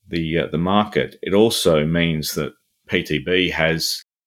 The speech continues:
clear vision of when engines are coming in. They track the hours that the engines are doing, and so they know when the engines are coming in,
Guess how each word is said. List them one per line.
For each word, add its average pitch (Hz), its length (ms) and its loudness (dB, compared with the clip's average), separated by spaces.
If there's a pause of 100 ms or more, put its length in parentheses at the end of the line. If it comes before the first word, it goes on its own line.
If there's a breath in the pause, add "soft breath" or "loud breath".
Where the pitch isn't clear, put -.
(260)
clear 87 460 0
vision 87 580 0
of 80 200 -4
when 87 180 0
engines 85 400 -2
are - 40 -8
coming 78 360 -2
in. 90 220 2
They 78 120 0
track - 380 -4
the 80 160 2
hours 80 320 -2
that - 100 -8
the 78 80 -4
engines 80 320 -2
are 73 40 -8
doing, 85 360 0
and 73 100 -4
so 78 140 -10
they 80 140 -2
know 95 220 2
when 85 100 0
the 76 80 0
engines 76 260 -8
are - 40 -12
coming 78 320 -4
in, 80 220 -2